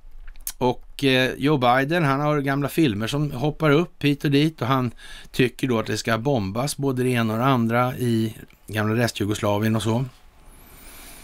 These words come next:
Han står på. Det blir bara värre för Joe. Herr underlivsporslin, så.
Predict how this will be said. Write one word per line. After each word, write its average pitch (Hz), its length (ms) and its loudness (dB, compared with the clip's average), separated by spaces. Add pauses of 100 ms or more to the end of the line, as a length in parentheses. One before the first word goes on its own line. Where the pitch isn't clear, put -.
(880)
Han 113 220 0
står - 140 -6
på. 120 360 -4 (920)
Det 123 140 2
blir 113 160 4
bara 117 140 2
värre 104 440 0 (360)
för - 140 0
Joe. 113 320 4 (1300)
Herr 117 260 0
underlivsporslin, 117 960 0 (120)
så. 127 300 -4